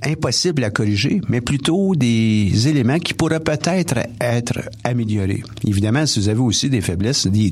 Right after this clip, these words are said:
trous, euh, dans l'information ou des trous dans vos compétences, il va peut-être falloir trouver une manière de combler ça le plus rapidement possible. Donc, euh, l'étude de marché, c'est de bien comprendre qu'est-ce qu'on veut faire, dans quel milieu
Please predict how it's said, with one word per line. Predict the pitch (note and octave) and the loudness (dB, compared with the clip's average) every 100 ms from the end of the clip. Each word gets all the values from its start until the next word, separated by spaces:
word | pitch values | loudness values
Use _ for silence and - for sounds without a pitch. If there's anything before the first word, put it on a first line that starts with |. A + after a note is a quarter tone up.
| - | 0
trous, | - C3 G#3+ F#3+ | 0 2 2 2
euh, | G#2+ G#2 | 2 2
dans | G#2+ A2 G2+ F#2+ | 0 0 0 0
l'information | G#2+ A2 A#2 G#2 F#2+ - C3+ | 0 0 -2 -2 -2 0 0
ou | C#3 | 2
des | G#2 G2+ F2+ | 2 2 0
trous | B2+ D#3+ D3+ | 0 0 0
dans | G#2 F#2+ F2 | 0 0 0
vos | F#2 G#2 | 0 0
compétences, | G#2+ G#2 F2+ A2+ C3+ - - - - - - | -2 -4 -2 -2 -2 -4 -6 -14 -16 -16 -6
il | |
va | F2 | -4
peut-être | - A2 | -2 -2
falloir | F#2 G2+ G#2+ | -2 -4 -4
trouver | - G2 | -2 0
une | G#2+ | 0
manière | F#2+ F2+ G#2 | 2 2 0
de | G2+ | 0
combler | F2+ F#2 F#2 | -2 -2 0
ça | - A#2+ | 0 0
le | |
plus | F#2+ - | 0 0
rapidement | F#2+ E2+ - G2 | 0 0 0 0
possible. | G2 - - - - - - - - - - - | 0 -4 -2 -4 -6 -14 -14 -14 -8 -6 -6 -6
Donc, | C3 D#3 | -4 -2
euh, | B2+ G#2 - - - | -2 -2 -6 -16 -4
l'étude | C#3+ C#3 A3 | -2 0 0
de | A3+ | 2
marché, | C3+ A2+ - G3+ | 2 0 0 0
c'est | - A#2+ | 0 0
de | G2+ | 0
bien | A2+ C3 F#3+ | 2 2 2
comprendre | F3 B2+ A2+ C3 C3+ B2 G2 | 0 0 0 0 0 0 0
qu'est-ce | - F3+ | -2 -4
qu'on | - C#3 | -2 0
veut | A#2 | 0
faire, | F2+ A2+ D#3 F3 D3+ | 0 0 0 -2 -2
dans | G#2+ A2 G#2 | -2 -2 -2
quel | - D#3 C#3+ | -2 0 2
milieu | G#2+ F#2+ G2 A#2+ | 2 2 2 0